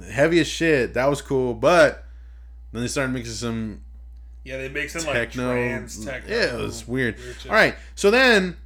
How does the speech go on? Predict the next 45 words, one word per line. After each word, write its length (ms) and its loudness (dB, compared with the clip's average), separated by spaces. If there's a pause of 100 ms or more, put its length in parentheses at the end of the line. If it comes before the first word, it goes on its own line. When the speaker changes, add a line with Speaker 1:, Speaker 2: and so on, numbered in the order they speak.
(140)
Speaker 1:
we're 180 0
standing 460 2
there. 400 2 (1200)
First 300 4
song's 240 -2
finished. 180 -2
We 80 -2
survived 440 2
that. 160 2
We're 60 -2
like, 100 0 (160)
"Okay, 120 0
that's 220 0
cool." 380 -4 (640)
Then 340 -2 (280)
I'm, 120 -4
like, 160 -2
looking 220 -2
at 120 -2
Ben. 120 -2
I'm 80 -2
like, 100 -2
"Yo, 140 2
the 140 -2
backpack's 380 -2
open." 380 -6 (240)
And 80 -10
he 100 -6
turns 300 -2
it 80 0
<laughs> 200 -4
around. 240 2 (640)
We 120 -4
got 240 6
jacked 400 4
for, 200 4
like, 200 4
Speaker 2:
All 140 0
Speaker 1:
four 200 8
Speaker 2:
of 80 4
our 60 6
fucking 140 6 (300)
Speaker 1:
Gatorades. 580 -2
Speaker 2:
Gatorades, 200 4
dude. 360 -4